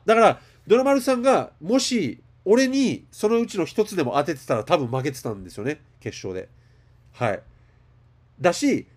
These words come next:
もし自分がドラマルさんにまかり間違って勝って、自分が決勝行ってたとしたら、りょうさんが多分勝ってました。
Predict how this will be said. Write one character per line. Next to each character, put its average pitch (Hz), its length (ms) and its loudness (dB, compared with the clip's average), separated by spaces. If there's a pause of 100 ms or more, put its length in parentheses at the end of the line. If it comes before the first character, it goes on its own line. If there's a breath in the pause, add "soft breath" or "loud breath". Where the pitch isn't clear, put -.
も 247 160 2
し 294 120 -2
自 196 180 -4
分 214 180 -2
が 185 360 4 (280 loud breath)
ド 160 100 4
ラ 202 80 6
マ 208 100 6
ル 202 40 0
さ 202 140 0
ん 185 60 -4
に 190 260 -6 (140)
ま 170 180 -2
か 214 80 0
り 208 60 2
間 220 60 0
違 180 200 -2
っ - 20 -2
て 117 160 -14
勝 208 160 -2
っ - 60 -20
て、 240 140 2
自 131 260 -6
分 269 140 -4
が 269 120 2
決 269 180 0
勝 254 160 -4
行 247 80 -6
っ - 20 -20
て 233 80 -16
た 226 120 -2
と 208 80 -10
し - 80 -8
た 240 80 2
ら、 220 60 4
り 151 100 0
ょ 180 60 4
う - 20 0
さ 160 140 -6
ん - 20 -10
が 110 80 -8
多 117 100 -6
分 95 80 -14
勝 107 140 -10
っ - 40 -20
て 113 80 -8
ま 98 80 -6
し - 60 -20
た。 - 120 -16